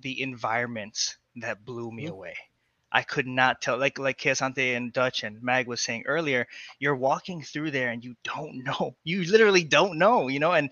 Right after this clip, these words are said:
Speaker 1: just adding to that, you know, and how perfect, Keasante, being a cinema person yourself, how perfect that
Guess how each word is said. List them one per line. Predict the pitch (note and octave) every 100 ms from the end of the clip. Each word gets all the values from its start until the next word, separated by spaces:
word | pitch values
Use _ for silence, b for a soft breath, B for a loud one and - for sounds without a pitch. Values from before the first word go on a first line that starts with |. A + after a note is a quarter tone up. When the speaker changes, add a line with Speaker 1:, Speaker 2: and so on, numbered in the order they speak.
| B B B B _ _ _
Speaker 1:
just | - F3 -
adding | D#3+ F#3+ G3+
to | D#3
that, | C3 D3 F#3 D#3+ A2 -
you | C#3+
know, | D3
and | D3+
how | D3 G#3
perfect, | - G3 F3 C#3+ A#2+ - -
Keasante, | - C#3+ C3 C3+ C3 B2+
being | C3 C3 B2+
a | A#2+ - B B B -
cinema | - D3 C#3
person | C3 D3 B2+ C#3 B2+ A#2+
yourself, | B2 A#2 - C3 A#2 - -
how | - E3+
perfect | F#3+ D#3+ D3 - C3+ A#2+
that | B2 A#2+